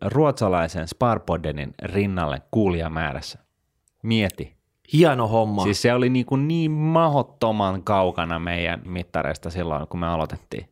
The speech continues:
Speaker 1: Nyt me ollaan niinku, siis Ruotsissa asuu kuitenkin tuplat enemmän väkeä.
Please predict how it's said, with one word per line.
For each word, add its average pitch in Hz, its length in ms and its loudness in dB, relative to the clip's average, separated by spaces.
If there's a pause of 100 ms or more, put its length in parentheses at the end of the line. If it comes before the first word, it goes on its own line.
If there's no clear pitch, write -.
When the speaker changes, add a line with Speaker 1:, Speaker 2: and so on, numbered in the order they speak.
(300)
Speaker 1:
Nyt 123 220 0
me 120 120 0
ollaan 104 240 0
niinku, 101 300 -6 (200)
siis 110 300 -10 (400)
Ruotsissa 117 420 0
asuu 110 200 -2
kuitenkin 107 420 -2
tuplat 104 400 -2
enemmän 90 420 -4
väkeä. 90 380 -6